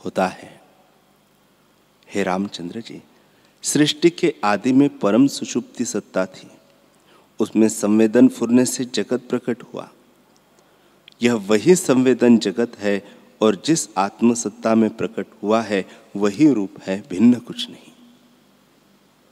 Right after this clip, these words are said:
जैसे हाथ, पाँव, नख, केश आदि सब अंग शरीर रूप है, वैसे यह स्थावर जंगम सृष्टि परमात्मा के अंग हस्त पदादिक है।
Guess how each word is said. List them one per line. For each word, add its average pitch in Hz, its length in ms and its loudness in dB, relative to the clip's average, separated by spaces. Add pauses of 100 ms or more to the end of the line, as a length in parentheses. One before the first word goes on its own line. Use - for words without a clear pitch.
(1400)
जैसे 117 380 2
हाथ, 113 560 -2 (100)
पाँव, 104 360 2 (180)
नख, 101 420 -2 (100)
केश 104 320 0
आदि 185 280 -4 (680)
सब 156 400 0 (140)
अंग 95 200 0 (300)
शरीर 120 400 0
रूप 120 280 -4
है, 87 180 -12 (500)
वैसे 123 340 2
यह 123 180 2
स्थावर 104 560 -2
जंगम 104 540 0 (200)
सृष्टि 98 580 -4 (260)
परमात्मा 113 600 4 (120)
के 131 140 -2 (460)
अंग 123 260 6 (120)
हस्त 104 380 -6
पदादिक 90 600 -4
है। - 220 -20